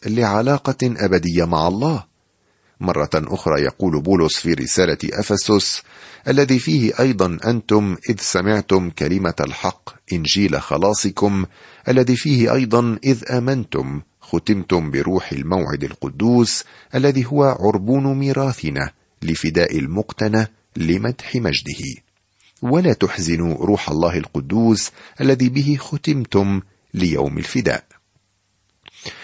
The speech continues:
ورابعًا، اعتمدوا بالروح القدس، وهذا ما ذكره يوحنا المعمدان، وأعاد ذكره المسيح في مستهل سفر الأعمال،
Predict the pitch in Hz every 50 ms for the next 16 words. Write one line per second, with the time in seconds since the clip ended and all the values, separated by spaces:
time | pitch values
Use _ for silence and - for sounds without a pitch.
0 | - - - - - 95 98 113 113 98 90 80 73 85 90 92 92 90 78 -
1 | - 87 76 67 - _ - 139 156 160 135 90 71 78 78 73 65 - 69 78
2 | 76 73 82 92 85 - - - - - - - 113 113 120 120 113 - - -
3 | - _ _ _ - - - - 101 104 104 131 151 143 98 92 85 87 82 78
4 | 76 73 - - 98 90 80 80 80 78 78 76 - - 90 85 76 71 73 73
5 | 67 69 76 82 87 80 101 110 113 110 104 98 90 - - - - - - -
6 | 104 107 110 117 117 110 131 160 160 107 80 71 71 101 101 - - - 76 82
7 | 80 80 78 76 76 - - 95 95 92 90 82 - - - - 107 98 82 82
8 | 78 - - - 80 78 82 87 87 80 76 76 - - 78 - - - 82 80
9 | - - 110 123 131 139 127 92 123 120 113